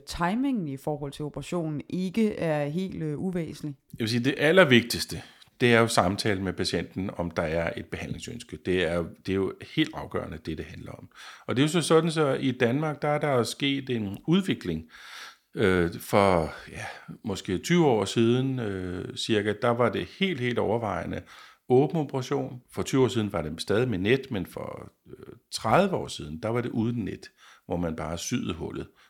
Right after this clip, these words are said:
Speaker 2: ved en åben operation. Og der var altså, der var cirka tyve procent, der fik recidiv af deres lyskebrok, hvis man bare syede det sammen når, med en åben operation. Så kom, øh, netoperationerne, og det blev jo, øh,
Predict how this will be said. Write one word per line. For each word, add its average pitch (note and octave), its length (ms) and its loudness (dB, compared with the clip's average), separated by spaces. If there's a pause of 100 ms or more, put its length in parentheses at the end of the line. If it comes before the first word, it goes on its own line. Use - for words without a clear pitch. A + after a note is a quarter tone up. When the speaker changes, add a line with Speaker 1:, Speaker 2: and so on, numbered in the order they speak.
(120)
Speaker 2:
ved F2+ 80 -2
en E2+ 80 -2
åben D#2+ 260 -4
operation. - 520 -10
Og - 100 -6
der F#2+ 60 2
var D3 140 6
altså, F#2+ 320 2
der A#2 60 2
var C3+ 140 4
cirka B2 300 0
tyve B2 240 0
procent, A2 420 -2 (340)
der G#2 100 0
fik F#2 320 -4
recidiv G2 640 -4
af F2+ 120 -4
deres F2 260 -8
lyskebrok, F2+ 520 -10
hvis F#2 180 -8
man E2 180 -6
bare E2 180 -6
syede E2 260 -8
det E2 100 -10
sammen - 340 -14 (120)
når, - 80 -10
med E2+ 180 -6
en E2+ 100 -8
åben - 240 -10
operation. - 400 -14 (480)
Så D#3+ 120 0
kom, E3+ 300 4
øh, B2+ 240 4
netoperationerne, C3+ 920 0 (920)
og A2+ 120 -2
det C3 140 2
blev B2 240 6
jo, F2 280 2 (340)
øh, D#2+ 360 -2